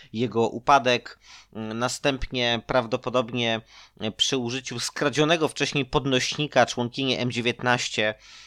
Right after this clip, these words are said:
em, no, umożliwiły mu zejście z tego, e, z tego klimatyzatora, e, i, e, po brawurowej ucieczce, również takiej, mm, wieloetapowej,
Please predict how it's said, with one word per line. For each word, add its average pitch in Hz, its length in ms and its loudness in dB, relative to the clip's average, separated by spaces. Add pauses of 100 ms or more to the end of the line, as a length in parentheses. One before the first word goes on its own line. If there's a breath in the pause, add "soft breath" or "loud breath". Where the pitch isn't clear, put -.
(120)
em, 107 720 -8 (120)
no, 120 80 -2
umożliwiły 123 520 -4
mu 120 120 0
zejście 131 380 4
z - 100 -4
tego, 110 360 0 (300 loud breath)
e, 101 140 -2
z - 120 -4
tego 107 480 0 (540 soft breath)
klimatyzatora, 147 1000 6 (340 soft breath)
e, 113 280 4
i, 151 320 -2
e, 117 120 0
po 147 200 4
brawurowej 160 600 8
ucieczce, 143 800 2
również 123 380 -2
takiej, 120 400 -2
mm, 110 360 -6
wieloetapowej, 127 880 4